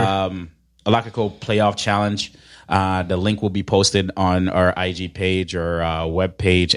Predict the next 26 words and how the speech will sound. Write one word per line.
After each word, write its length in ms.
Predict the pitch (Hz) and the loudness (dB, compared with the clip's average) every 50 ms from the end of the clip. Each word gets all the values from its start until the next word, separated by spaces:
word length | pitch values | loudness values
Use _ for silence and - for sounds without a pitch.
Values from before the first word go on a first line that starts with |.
| - | 0
and 340 | 95 92 90 87 85 85 - - | 2 2 2 2 0 -4 -6 -8
our 600 | - 87 90 87 87 87 85 85 85 85 82 80 | -6 -4 -4 -2 -2 -2 -2 -4 -4 -4 -6 -6
Twitter 280 | - - - 101 98 92 | -4 0 2 2 2 2
page. 400 | - 107 101 95 95 - - - - - - - - - - - | 2 2 0 0 0 -4 -8 -14 -18 -20 -20 -20 -20 -20 -16 -8
Jump 360 | 92 90 110 113 110 107 110 | -2 0 2 2 2 0 0
in. 240 | 117 110 110 107 101 | 0 0 0 0 -2
It's 140 | - - - | -2 -4 -4
ten 200 | - 113 104 98 | -2 -2 -2 0
dollars 240 | 104 101 98 95 - | 0 0 0 0 -2
to 60 | 101 | -4
participate. 680 | - - 98 98 - 101 92 - 92 - - 98 95 - | -4 -4 -2 -2 -2 -4 -4 -4 -6 -4 -4 -2 -2 -2
The 60 | 87 | -4
platform 540 | - - 101 92 90 90 - 98 95 90 90 | -6 -4 -2 -2 -2 -2 -4 -4 -4 -4 -4
is 140 | 85 80 - | -4 -4 -4
DraftKings. 720 | 92 92 90 92 - - - 92 90 90 90 85 - - - - - - - - - _ | -2 0 0 -2 -2 -4 -4 -2 -2 -2 -2 -2 -2 -4 -4 -10 -20 -20 -20 -20 -12 _
Um, 600 | - 92 90 87 85 85 85 82 82 85 90 92 95 | -2 -2 -2 -2 -2 -4 -6 -6 -8 -10 -12 -14 -6
but 180 | 90 95 90 92 | -2 2 2 4
we're 80 | 104 | 4
gonna 140 | 110 113 104 | 4 2 0
talk 280 | - - 131 123 - 117 | 0 0 -2 0 0 0
about, 440 | 113 117 107 101 101 98 98 - | 0 2 2 2 2 0 -2 -4
uh, 340 | - 101 95 95 92 90 90 87 | -6 -6 -4 -4 -4 -4 -4 -4
some 200 | - 98 92 85 | -6 -6 -6 -4
D 140 | 101 107 | -2 -2
F 140 | 104 92 - | -2 0 0
S 320 | 104 98 90 - - - | 0 0 0 0 0 -2